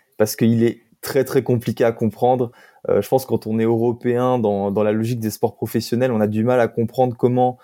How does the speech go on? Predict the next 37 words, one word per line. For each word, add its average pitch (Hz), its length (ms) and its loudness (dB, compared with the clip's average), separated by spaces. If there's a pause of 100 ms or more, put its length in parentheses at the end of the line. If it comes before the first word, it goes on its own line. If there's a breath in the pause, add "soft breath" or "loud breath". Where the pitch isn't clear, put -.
(260 soft breath)
le 110 100 2
sport 120 300 -2
universitaire 120 580 0
peut 120 140 2
marcher, 117 400 0
comment 113 180 2
ça 110 140 -4
peut 113 180 0
être, 113 180 0
ça - 160 -2
peut 113 140 -4
être 117 220 0
attrayant. 120 440 0 (320)
Donc 117 140 -6
moi, 127 140 2
je 123 80 -2
vous 120 80 -2
conseille 120 320 -2
d'aller 104 180 2
écouter 117 360 0
notre 110 300 0
épisode, 123 560 0 (300 soft breath)
euh, 95 140 0 (120)
Qu'est-ce 143 240 -2
que - 80 2
le 117 60 2
collège 117 320 0
football, 131 540 0
où 107 160 0
on 110 60 2
tente 131 320 -2
de 113 60 2
vous 107 220 0
expliquer 120 680 -2 (260 soft breath)
en - 320 -4
une 127 240 0
heure, 139 300 0